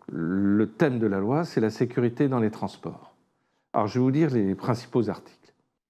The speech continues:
Donc, on a l'article premier, euh, de la proposition de loi qui autorise les agents de service interne de sécurité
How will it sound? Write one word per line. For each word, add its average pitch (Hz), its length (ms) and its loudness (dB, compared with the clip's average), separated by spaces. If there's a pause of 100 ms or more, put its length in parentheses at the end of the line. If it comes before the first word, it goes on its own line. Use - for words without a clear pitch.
(280)
Donc, 139 340 2
on 110 100 2
a 107 80 4
l'article 110 540 -2
premier, 135 640 2 (540)
euh, 104 140 2
de 101 120 2
la 95 100 2
proposition 98 680 -2
de 90 60 -2
loi 165 200 2
qui - 220 -4
autorise 123 600 2
les 104 180 2
agents 117 300 2
de - 140 -6
service 110 420 -2
interne 101 320 0
de 95 100 -4
sécurité 98 840 -2